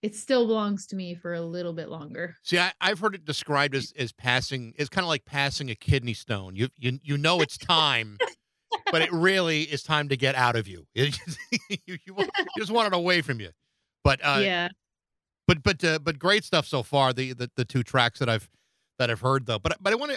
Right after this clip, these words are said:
Speaker 2: I ask you because, yeah, I'm, I've, I've read conflicting information about, uh, y-, y-, you know, where did you grow up in Canada? Are you in Quebec or in Ontario, or have you been, is it both?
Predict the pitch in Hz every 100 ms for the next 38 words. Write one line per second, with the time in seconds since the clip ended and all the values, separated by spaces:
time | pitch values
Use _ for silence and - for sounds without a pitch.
0 | 165 165 190 190 - 156 147 151 127 -
1 | 156 165 165 170 147 147 127 165 127 185
2 | 202 147 - _ 165 139 175 185 170 151
3 | 143 - 131 127 139 131 113 107 113 110
4 | - 120 110 - _ _ _ _ - -
5 | - - 165 143 143 160 165 277 - 175
6 | 147 143 123 139 131 127 110 135 127 110
7 | 120 135 180 208 _ 156 131 175 - -
8 | 127 120 117 - 160 180 175 175 175 135
9 | 117 110 113 120 113 147 147 117 104 147
10 | 123 87